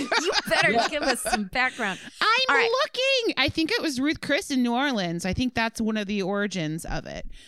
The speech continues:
Speaker 3: So it's a very, it's a Southern, probably, like, they're pairing French cooking with, like, classic Southern cooking, like,
Speaker 2: Mm-hmm.
Speaker 3: greens together with, like, a French sauce. I mean, that makes sense to me, right, guys? That those two
Speaker 2: Yep.
Speaker 3: things would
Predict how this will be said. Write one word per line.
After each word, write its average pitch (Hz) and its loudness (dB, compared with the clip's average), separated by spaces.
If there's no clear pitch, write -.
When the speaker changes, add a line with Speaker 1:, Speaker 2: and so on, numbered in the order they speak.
Speaker 3:
So 202 -6
it's 196 -6
a 185 -4
very, 190 -4
it's - -6
a 196 -8
Southern, 226 -2
probably, 202 0
like, 190 -2
they're 202 -2
pairing 202 -2
French 196 -4
cooking 277 0
with, 208 -4
like, 202 -2
classic 190 -6
Southern 202 -4
cooking, 285 -4
like, 214 -2
Speaker 2:
Mm-hmm. 131 0
Speaker 3:
greens 233 0
together 262 -2
with, 214 -2
like, 190 -2
a 196 -2
French 190 -4
sauce. 208 -2
I 247 -2
mean, 214 0
that 247 -6
makes 269 -6
sense 214 -4
to 165 -4
me, 180 -4
right, 160 -4
guys? 233 -2
That 180 -10
those 175 -4
two - -4
Speaker 2:
Yep. 165 0
Speaker 3:
things 180 -6
would 165 -2